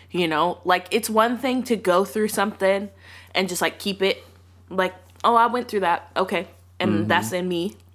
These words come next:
Speaker 1: right?
Speaker 2: Mm-hmm.
Speaker 1: But so much more recently, probably since I started this podcast and since I started speaking in youth,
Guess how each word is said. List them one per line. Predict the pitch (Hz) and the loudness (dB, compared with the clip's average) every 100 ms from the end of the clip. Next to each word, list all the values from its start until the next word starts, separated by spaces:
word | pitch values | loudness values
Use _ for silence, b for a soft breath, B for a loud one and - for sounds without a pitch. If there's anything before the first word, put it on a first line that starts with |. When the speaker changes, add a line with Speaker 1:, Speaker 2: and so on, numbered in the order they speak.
| - | -6
Speaker 1:
right? | 208 202 220 - | -2 0 -2 -4
Speaker 2:
Mm-hmm. | 101 101 107 110 190 | -2 -2 -2 -2 0
Speaker 1:
But | 190 180 - - b b b | 2 2 0 -12 b b b
so | - - - 220 233 247 - | -6 -2 2 4 4 2 -2
much | - 220 214 - | 0 0 0 0
more | 214 202 196 - | 2 4 4 2
recently, | 175 196 196 - - 175 160 170 - | 0 0 0 -6 -4 -2 -2 -4 -10
probably | - 294 359 269 254 240 - B B B B B - - - - _ - | 2 4 4 0 -6 -8 -12 B B B B B -20 -20 -20 -20 _ -2
since | - 269 | 0 2
I | 269 | 0
started | 220 240 226 262 | 0 0 0 0
this | 269 | -6
podcast | - 240 220 226 190 190 - _ | -2 -2 0 -2 -2 -4 -12 _
and | 190 190 | -2 -2
since | 214 214 | -2 -2
I | 196 | -2
started | - 190 185 | 0 0 0
speaking | - 190 180 180 | -4 -4 -2 -4
in | 175 | -2
youth, | 160 123 165 | -2 -4 -6